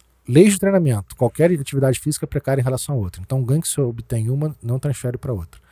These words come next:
Muito comum, às vezes, quando eu dava curso, é, alguém pedala aqui, aí o cara, "Ah, eu pedalo." Fala, "Me dá um treino de pedal bom que você faz aí." O cara, "quarenta quilômetros, treino bom." Tu corre quarenta quilômetros? Não. Se você pedala quarenta, mas não corre quarenta, você não transferiu o ganho.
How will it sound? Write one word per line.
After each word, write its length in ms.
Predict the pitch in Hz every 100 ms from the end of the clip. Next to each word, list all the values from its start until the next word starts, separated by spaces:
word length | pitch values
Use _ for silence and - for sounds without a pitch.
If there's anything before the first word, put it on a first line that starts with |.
| _ - - - _ _
Muito 200 | 135 202
comum, 220 | - 180 185
às 40 |
vezes, 140 | 165
quando 140 | - 165
eu 60 |
dava 220 | 156 147 139
curso, 560 | - 202 127 - 117 - _ _ _ _ _ _ _ -
é, 420 | 127 131 123 113 - _ - _
alguém 260 | 165 196 247
pedala 360 | 220 185 175
aqui, 240 | 143 202 156
aí 60 |
o 40 | 135
cara, 240 | 160 190
"Ah, 40 |
eu 100 | 220
pedalo." 420 | - 220 185 165 143
Fala, 180 | 170
"Me 60 | 165
dá 80 | 196
um 60 |
treino 200 | 220 190
de 80 | 175
pedal 280 | - 170 160
bom 140 | 156
que 80 | 156
você 80 | -
faz 200 | - 135
aí." 60 | 123
O 40 |
cara, 160 | 160 156
"quarenta 380 | 139 156 175
quilômetros, 640 | - 143 110 101 - - - -
treino 200 | 123 143
bom." 280 | 113 95 82 _ _ _
Tu 80 | -
corre 260 | - 190 127
quarenta 300 | 127 123 -
quilômetros? 420 | 127 123 98 -
Não. 280 | 117 113 98 - _ _ _
Se 120 | 107
você 160 | - 165 - -
pedala 380 | 175 143 135 131
quarenta, 300 | 131 113 -
mas 100 | 113
não 60 | 113
corre 220 | 110 113
quarenta, 340 | 117 113 131
você 160 | - 160
não 140 | 151
transferiu 480 | 165 160 156 170 151
o 40 | 175
ganho. 280 | 147 101